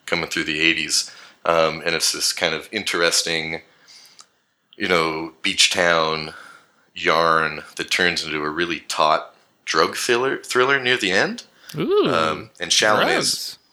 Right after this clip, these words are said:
Speaker 1: yeah, Chalamet's pretty
Speaker 2: Yeah, I
Speaker 1: fantastic
Speaker 2: mean,
Speaker 1: for the whole
Speaker 2: it's,
Speaker 1: thing.
Speaker 2: it's, I, I like dunking on Chalamet.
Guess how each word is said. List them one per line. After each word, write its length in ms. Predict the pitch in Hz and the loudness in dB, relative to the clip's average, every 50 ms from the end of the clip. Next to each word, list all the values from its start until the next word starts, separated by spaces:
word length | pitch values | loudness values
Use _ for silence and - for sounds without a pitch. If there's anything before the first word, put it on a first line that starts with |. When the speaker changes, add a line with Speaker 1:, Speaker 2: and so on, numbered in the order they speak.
| _ | _
Speaker 1:
yeah, 220 | - 82 82 73 69 - | -2 0 0 0 0 -2
Chalamet's 540 | - - - - 101 98 90 82 80 73 - | -4 -2 0 2 2 2 2 0 0 0 0
pretty 340 | - - 78 73 - 78 - - _ _ _ _ - - - - _ _ _ _ - - - - - - | -2 -2 -4 -4 -4 -10 -12 -14 _ _ _ _ -20 -20 -20 -20 _ _ _ _ -16 -16 -16 -8 -4 0
Speaker 2:
Yeah, 240 | 220 220 226 220 220 180 | 2 4 4 4 4 4
I 100 | 220 233 | 2 4
Speaker 1:
fantastic 20 | |
Speaker 2:
mean, 180 | 226 240 233 220 | 4 4 2 2
Speaker 1:
for 40 | - | 2
the 60 | - | 2
whole 60 | 208 | 2
Speaker 2:
it's, 180 | 262 285 - - | 2 2 0 -2
Speaker 1:
thing. 60 | 196 - | -2 0
Speaker 2:
it's, 340 | 185 214 254 240 - - - - | 0 0 2 2 0 -6 -6 -6
I, 180 | - 151 156 - - | -8 -8 -8 -6 -2
I 120 | 170 214 | 0 0
like 280 | 254 247 233 220 220 - 127 135 127 - _ - | 2 2 2 0 0 -4 -12 -14 -14 -14 _ 2
dunking 480 | 147 139 143 160 170 - 196 190 175 | 4 4 4 4 2 2 2 2 4
on 180 | 165 151 147 139 | 2 2 2 2
Chalamet. 800 | 131 - - - 127 123 123 131 143 147 147 151 160 185 226 226 | 0 -2 0 2 4 4 4 4 2 4 4 2 2 2 -2 -8